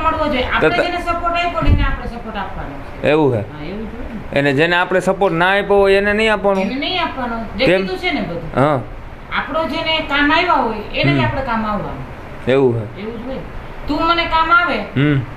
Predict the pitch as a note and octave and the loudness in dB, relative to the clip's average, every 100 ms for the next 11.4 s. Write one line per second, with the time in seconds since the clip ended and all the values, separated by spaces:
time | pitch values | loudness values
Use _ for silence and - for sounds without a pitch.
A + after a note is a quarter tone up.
0 | - - F#4+ G4+ F4 C4 C4+ C#4+ E4 B3+ | -8 -4 0 2 0 0 2 2 4 2
1 | A3+ B3+ F#3 - - A#2+ A#2+ A2+ - - | 4 4 2 -2 0 2 2 0 -6 -10
2 | - G3+ D#4+ D#4+ B3 A3 A3 G3 F#3+ F#3 | -8 -4 2 2 4 0 -2 -4 -4 -4
3 | F3+ F3 - - C4+ D4 D4 C#4+ C#4+ D4+ | -4 -4 -8 -4 -2 2 2 2 0 2
4 | D#4+ C4 A#3 A#3 B3 G#3 C#4+ C#4+ C#4 C4+ | 2 2 -2 0 0 2 0 0 0 0
5 | C#4 D#4 D4 G#3+ A3 A3 A3 A3 A#3 B3+ | 2 2 0 2 2 2 2 0 2 0
6 | A#3+ F3+ F3 F#3 G3 G3 G3 F#3+ G#3 G3+ | 0 -2 -2 0 -2 2 0 2 0 2
7 | G3 F3 D3+ C#3+ - - B2 B2+ B2 A2+ | 2 0 -4 -6 -6 -2 2 2 2 0
8 | A2 - - - - - B3 D4 C4+ D4 | -2 -8 -12 -12 -12 -4 0 0 2 2
9 | D4 D4 C#4+ A#3 C4+ C4+ D4+ D#4 C#4+ B3+ | 2 -2 0 0 2 4 4 2 0 -2
10 | B3 A#3 B3 C4 C4+ D4 C#4+ F#3+ - - | -4 -2 -2 0 0 -2 -2 -2 -2 0
11 | A2+ G#2 G2+ - | 0 0 -4 -8